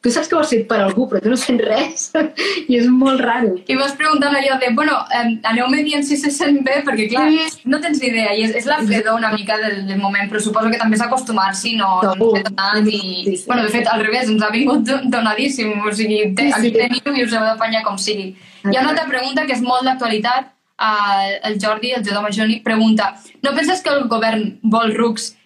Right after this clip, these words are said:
Speaker 2: i per això no incentiven en cultura i en esport? De fet, eh, dia rere dia veiem al Telenotícies Vespre, a T V tres o qualsevol altre canal,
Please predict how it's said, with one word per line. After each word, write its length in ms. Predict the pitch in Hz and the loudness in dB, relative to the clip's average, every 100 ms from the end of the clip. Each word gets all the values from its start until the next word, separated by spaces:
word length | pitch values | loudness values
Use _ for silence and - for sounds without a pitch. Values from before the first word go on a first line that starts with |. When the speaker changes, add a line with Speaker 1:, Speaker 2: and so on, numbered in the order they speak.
| - | -4
Speaker 2:
i 80 | 247 | -2
per 120 | 247 | 0
això 200 | 240 262 | 0 0
no 60 | 262 | 2
incentiven 840 | 254 - 247 226 226 226 220 196 226 | 2 0 0 0 0 -2 -2 -2 0
en 100 | 220 | 2
cultura 360 | 220 220 214 | 2 2 2
i 140 | 214 214 | 0 0
en 60 | |
esport? 500 | 202 196 - 220 294 | 0 -2 0 0 2
De 100 | 214 | 0
fet, 400 | 196 233 240 226 - | -2 -2 -4 -6 -2
eh, 360 | 226 214 202 196 | 0 2 2 2
dia 220 | 214 226 | 2 2
rere 220 | 226 220 | 0 0
dia 220 | 233 277 | 0 0
veiem 300 | 254 208 202 | 0 0 0
al 140 | 214 214 | -2 -2
Telenotícies 580 | 220 208 196 190 196 | -2 -2 -2 0 0
Vespre, 320 | 190 262 262 254 | 0 0 0 0
a 100 | 226 | 0
T 40 | |
V 100 | 190 190 | -2 0
tres 260 | 226 220 | -2 0
o 200 | 202 185 | 0 0
qualsevol 380 | 185 190 202 202 | 0 -2 0 0
altre 160 | 202 202 | 0 0
canal, 320 | 202 262 | 0 0